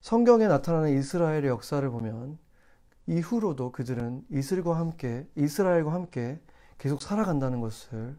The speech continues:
보게 됩니다. 그들을 종이라는 표현을 쓰긴 썼지만 무슨 노예와 같이 어떤 소유가 돼가지고 어떤 짐승 취급을 받고 이런 것이 전혀 아니었습니다.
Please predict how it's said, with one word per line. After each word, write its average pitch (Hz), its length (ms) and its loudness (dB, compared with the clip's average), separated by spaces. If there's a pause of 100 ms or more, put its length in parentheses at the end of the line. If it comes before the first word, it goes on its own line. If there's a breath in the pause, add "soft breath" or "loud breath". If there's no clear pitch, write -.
보게 135 200 2
됩니다. 117 400 -4 (2250 soft breath)
그들을 196 920 6
종이라는 226 600 8
표현을 226 400 4
쓰긴 190 380 -2
썼지만 120 760 -4 (720)
무슨 180 260 0
노예와 220 540 10
같이 135 680 -2 (120)
어떤 135 600 0 (720)
소유가 277 480 6
돼가지고 123 680 -4
어떤 139 240 -4
짐승 196 360 2
취급을 208 320 2
받고 143 240 0
이런 151 280 0
것이 147 240 -6
전혀 139 320 -6
아니었습니다. 123 500 -4